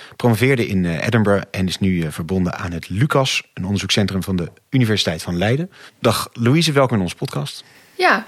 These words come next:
Speaker 2: welkom. Dankjewel.
Speaker 1: Ja, en mooi dat we bij jou thuis te gast mogen zijn, inderdaad. We gaan het, ehm, we gaan het hebben over Sophie Oluwole, een, eh, Nigeriaans filosoof. Zij, eh, begon haar carrière met een studie van het westers filosofisch denken, maar na het behalen van haar dokterstitel in de filosofie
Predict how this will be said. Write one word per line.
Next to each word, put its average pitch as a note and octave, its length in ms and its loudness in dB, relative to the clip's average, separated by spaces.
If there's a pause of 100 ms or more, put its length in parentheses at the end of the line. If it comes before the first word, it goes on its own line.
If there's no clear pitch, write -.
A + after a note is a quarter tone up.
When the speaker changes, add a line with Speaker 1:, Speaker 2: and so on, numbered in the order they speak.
Speaker 2:
welkom. D4+ 540 -4 (120)
Dankjewel. B2+ 540 0
Speaker 1:
Ja, C#4 60 -12 (100)
en B2 140 2
mooi A#2 160 4
dat G#2 80 0
we G2 60 -6
bij G2+ 120 2
jou F2+ 160 0
thuis C#3+ 220 2
te - 80 -2
gast D#3+ 240 2
mogen C3 220 0
zijn, B2+ 120 0
inderdaad. B2 380 -6 (1000)
We A2 120 -8
gaan C3 160 -8
het, A#2+ 180 -10
ehm, A2+ 460 2
we - 120 -6
gaan B2+ 120 2
het A2+ 100 0
hebben B2+ 240 2
over A2 280 0
Sophie D3+ 400 0
Oluwole, G#2+ 560 2 (140)
een, F#2 240 0
eh, F2 160 0
Nigeriaans G#2 580 0
filosoof. C3 520 -2
Zij, G#2 320 -2
eh, F#2 60 -4
begon A2+ 240 -2
haar A#2+ 100 2
carrière G#2 500 0
met F2+ 120 0
een F2 180 -2 (240)
studie G#2 320 0
van F#2+ 120 -2
het E2+ 240 -6
westers C3+ 300 0
filosofisch B2 440 2
denken, G#2 340 0 (400)
maar G3 100 0
na G3+ 100 2
het F#3 100 0
behalen G2+ 320 0
van F#2 100 -4
haar D#2+ 220 -2
dokterstitel G#2 560 -2
in E2 60 0
de E2+ 60 -2
filosofie - 560 -4